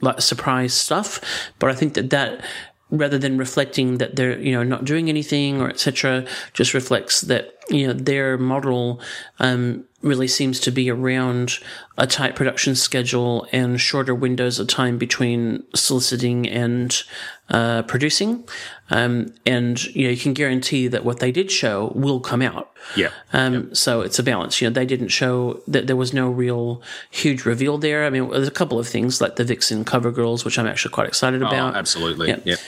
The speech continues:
Speaker 1: Um,
Speaker 2: Yep.
Speaker 1: e-, e-, and excited about it enough that even though it actually is not only a New fifty-two version, but it's not even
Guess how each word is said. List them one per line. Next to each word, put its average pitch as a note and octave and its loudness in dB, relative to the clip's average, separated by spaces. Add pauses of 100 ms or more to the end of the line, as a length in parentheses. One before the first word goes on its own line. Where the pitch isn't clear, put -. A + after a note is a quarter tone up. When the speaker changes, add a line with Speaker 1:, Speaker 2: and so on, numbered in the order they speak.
(180)
Speaker 1:
Um, C3 2
Speaker 2:
Yep. E2 -10 (160)
Speaker 1:
e-, G3 2 (120)
e-, G#3+ -4
and F3+ 0
excited F#3+ 0
about D#3 0
it D3 0
enough C#3 0
that C#3+ 2
even C#3 0
though C3 2
it B2+ -2
actually C3 0 (120)
is B2 0 (420)
not D3+ 2
only B2 0 (400)
a B2+ 4
New C#3 2
fifty-two C3+ -2
version, C3 0
but B2+ 0
it's - -6
not C#3 2
even B2 0